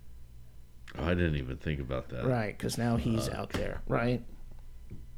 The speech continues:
Speaker 2: Aaron Rodgers is definitely going to Denver. I'm dead serious. That his, his
Speaker 1: I guess,
Speaker 2: offensive,
Speaker 1: yeah.
Speaker 2: his
Speaker 1: Yeah.
Speaker 2: offensive coordinator's the head coach there now.
Speaker 1: Yeah. I guess that, yeah, that makes sense.
Speaker 2: Per-, makes perfect sense. Following,
Speaker 1: Um,
Speaker 2: following Peyton's steps. Go up there, win a Super Bowl, call it a day.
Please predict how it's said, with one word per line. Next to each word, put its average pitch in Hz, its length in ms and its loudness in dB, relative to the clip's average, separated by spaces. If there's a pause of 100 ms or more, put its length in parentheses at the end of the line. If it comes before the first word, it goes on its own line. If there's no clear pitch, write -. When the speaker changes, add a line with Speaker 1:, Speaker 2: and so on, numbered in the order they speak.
(140)
Speaker 2:
Aaron 131 200 8
Rodgers 113 360 4
is - 80 2
definitely 110 500 4
going 104 240 4
to 101 60 4
Denver. 95 440 0 (1600)
I'm 147 120 8
dead 151 200 10
serious. 160 560 8 (380)
That 135 180 4
his, 123 380 4
his - 140 2
Speaker 1:
I 139 80 8
guess, 143 200 8
Speaker 2:
offensive, 160 340 8 (120)
Speaker 1:
yeah. - 60 0
Speaker 2:
his 143 160 6
Speaker 1:
Yeah. 151 80 12
Speaker 2:
offensive 160 440 10
coordinator's 147 640 8
the 123 100 4
head 143 160 4
coach 180 320 8
there 113 180 2
now. 92 340 -4
Speaker 1:
Yeah. 80 520 6 (440)
I 120 100 0
guess 131 220 4
that, 80 220 4
yeah, 78 200 6
that 82 160 6
makes 71 200 2
sense. 67 320 -6
Speaker 2:
Per-, - 160 -4
makes - 200 0
perfect - 340 -4
sense. - 400 -10
Following, 90 540 10
Speaker 1:
Um, 67 40 2
Speaker 2:
following 135 320 8
Peyton's 110 380 2
steps. - 340 -2
Go 123 120 4
up 123 100 4
there, 123 160 4
win 110 160 2
a - 20 0
Super 101 280 0
Bowl, 101 200 0
call 90 240 -4
it 90 60 -6
a 90 40 -6
day. - 180 -6